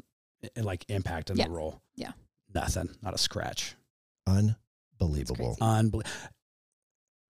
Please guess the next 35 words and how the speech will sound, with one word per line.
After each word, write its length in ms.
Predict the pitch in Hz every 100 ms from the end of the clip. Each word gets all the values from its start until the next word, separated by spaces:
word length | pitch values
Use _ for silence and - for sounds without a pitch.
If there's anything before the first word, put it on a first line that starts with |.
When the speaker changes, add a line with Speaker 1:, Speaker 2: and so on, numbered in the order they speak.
| _ _ _ _
Speaker 1:
Julian, 360 | 135 175 175 170
my 400 | 143 127 123 120 - -
A 240 | 160 170 147
A 380 | 143 143 143 135 113
big 280 | 127 127 113
book 200 | 110 -
that 100 | 107
I 40 |
had 180 | 101 113
in 60 | 117
my 140 | 110
back 260 | 101 107 107
seat 360 | - 92 90 - _ _ _ - _ _ _
was 340 | - 98 - - _ -
torn 440 | 113 127 117 110
to 120 | 95
shreds. 560 | 90 - 107 98 90 -
Like, 100 | 131
I 80 | 185
still 220 | - 311
have 240 | 127 160
it. 80 | 123 - -
Speaker 2:
Mm-hmm. 260 | 214 190 98
Speaker 1:
I 40 |
still 180 | - 151
have 120 | 139
the 60 | 113
book. 300 | 120 - -
Speaker 2:
Mm-hmm. 360 | 196 185 190 196 - -
Speaker 1:
It 100 | 139
was, 240 | 117 104 -
it 80 | 139
was 260 | 127 113
destroyed. 1120 | - 117 - - - 147 135 185 208 78 - - - _ _ _ _ _ _ -
Destroyed. 580 | - 127 - 147 92 -